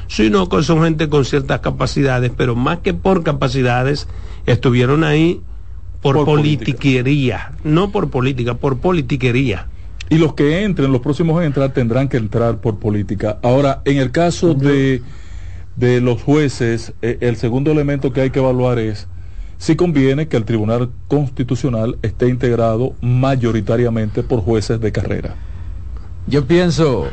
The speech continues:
Speaker 3: que cada vez que un sector se pronuncia, está auspiciando jueces.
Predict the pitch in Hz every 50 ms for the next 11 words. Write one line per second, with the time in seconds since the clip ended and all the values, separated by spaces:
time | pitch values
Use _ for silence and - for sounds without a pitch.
0 | - - - - - - - - - - - - - - - - - - - 123
1 | - - 143 156 165 165 170 165 160 156 - - 139 120 113 104 104 120 127 -
2 | 147 127 - - - 127 123 120 107 92 - 117 92 87 95 98 104 110 110 101
3 | 95 95 - 90 82 80 - - - - - - - - - - - - - -
4 | - - - - - - - - - - - - - - - - - - - -
5 | 113 110 - 135 113 110 110 110 107 - - - 104 - - 117 110 104 95 87
6 | 82 - - - 73 - - - - - - - - - - - - - - -
7 | - - - - - - - - - - - - - - 110 101 90 80 - -
8 | - - - - -